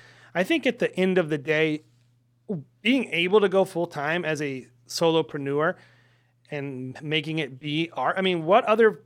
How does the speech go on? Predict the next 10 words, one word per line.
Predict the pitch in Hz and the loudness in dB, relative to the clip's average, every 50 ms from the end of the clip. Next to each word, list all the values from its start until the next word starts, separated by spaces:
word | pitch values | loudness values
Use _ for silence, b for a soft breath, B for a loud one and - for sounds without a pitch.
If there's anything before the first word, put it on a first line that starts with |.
| _ | _
art | - 180 185 190 170 - 147 | 2 4 4 4 4 0 -2
job | 131 165 160 147 135 120 113 - - _ _ _ _ _ _ _ | -2 0 0 0 -2 -4 -8 -12 -18 _ _ _ _ _ _ _
can | - 180 190 | -4 -2 0
you | 185 185 | 0 0
just, | 170 160 185 180 185 - - - | 2 0 0 -2 -2 -10 -12 -6
like, | 156 156 156 147 - - | -2 -2 -2 -2 -4 -4
literally | 165 170 170 175 175 165 156 | -2 2 2 2 2 2 2
be | 160 | 0
like, | 160 147 147 - b b b b b | 0 0 0 -2 b b b b b
"Hey, | - 196 202 185 160 139 139 | 2 4 4 4 4 0 -4